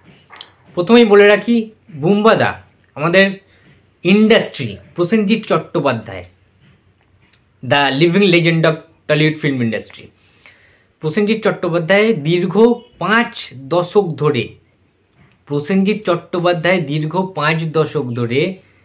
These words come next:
বাংলা ইন্ডাস্ট্রিতে টিকে রয়েছেন, বাংলা ইন্ডাস্ট্রির ভরণ পোষণের দায়িত্ব রয়েছেন, বাংলা ফিল্ম ইন্ডাস্ট্রিকে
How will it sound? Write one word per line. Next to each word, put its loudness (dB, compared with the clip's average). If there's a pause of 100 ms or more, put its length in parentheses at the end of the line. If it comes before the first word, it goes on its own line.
(360)
বাংলা 0
ইন্ডাস্ট্রিতে -2
টিকে -2
রয়েছেন, 0 (520)
বাংলা -2
ইন্ডাস্ট্রির -2 (800)
ভরণ 2
পোষণের -2
দায়িত্ব 0
রয়েছেন, -6
বাংলা 0
ফিল্ম -4
ইন্ডাস্ট্রিকে 0